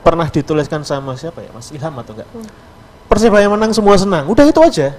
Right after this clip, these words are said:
Speaker 1: Di kandang Persebaya menang semua senang, oh, sederhana.
Speaker 2: Hmm.
Speaker 1: Dari zaman Liga Indonesia pertama sampai sekarang hanya satu, Persebaya menang di kandang semua senang, udah.
Speaker 2: Hmm.
Speaker 1: Tidak ada yang lain.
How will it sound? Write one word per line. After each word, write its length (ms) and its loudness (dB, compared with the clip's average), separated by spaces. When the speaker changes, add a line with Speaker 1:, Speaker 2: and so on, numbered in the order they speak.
Speaker 1:
Di 80 -6
kandang 400 0
Persebaya 400 0
menang 240 -2
semua 240 2
senang, 280 -4
oh, 80 -6
sederhana. 600 2
Speaker 2:
Hmm. 360 -20
Speaker 1:
Dari 280 4
zaman 400 2
Liga 400 2
Indonesia 400 2
pertama 480 0
sampai 240 2
sekarang 400 4
hanya 160 2
satu, 480 -4
Persebaya 480 2
menang 320 -4
di 80 -2
kandang 360 -2
semua 280 -6
senang, 400 -6
udah. 120 4
Speaker 2:
Hmm. 960 -20
Speaker 1:
Tidak 240 0
ada 80 6
yang 120 0
lain. 200 -2